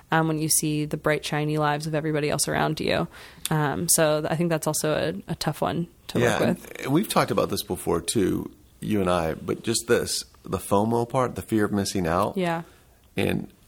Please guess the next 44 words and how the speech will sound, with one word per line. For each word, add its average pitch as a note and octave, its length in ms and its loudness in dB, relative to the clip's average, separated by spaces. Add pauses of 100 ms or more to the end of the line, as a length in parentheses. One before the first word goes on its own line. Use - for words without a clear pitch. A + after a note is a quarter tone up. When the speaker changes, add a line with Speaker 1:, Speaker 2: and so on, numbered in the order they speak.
(120)
Speaker 2:
there's F#2+ 200 -2
a, F2+ 80 0
a - 140 -4
pastor G2 600 -2
that D2+ 240 -2
coined F#2+ 300 0
the D#2+ 60 -2
phrase E2 360 -2
foso, F#2 680 0
the F#2 140 -4
fe-, G2 280 0
fear B2 260 2
of F#2 120 0
squandering F2+ 440 2
opportunities. F#2+ 800 -2
Speaker 1:
Hmm. F3+ 220 -2 (340)
Speaker 2:
Instead A#2 340 2
of A2 320 2
doing G2 240 0
fomo, F2 600 0 (400)
to - 160 0
embrace, - 640 0 (240)
uh, - 200 -10
foso. E2+ 680 0
So - 140 -6
John G#2+ 240 0
Tyson G2+ 340 -2
talks F2 280 -4
about F2+ 260 -4
that. F#2 240 4
And, G2 200 -6 (640)
and B2+ 120 4
one E3+ 140 8
of D#3+ 60 6
the E3 60 4
things D3+ 140 4
that, A#2+ 140 6
as A2+ 180 2
I A#2+ 160 6
think A#2+ 300 0
about F2+ 280 0
that F2+ 200 0
for G#2 160 4
us, F#2+ 120 2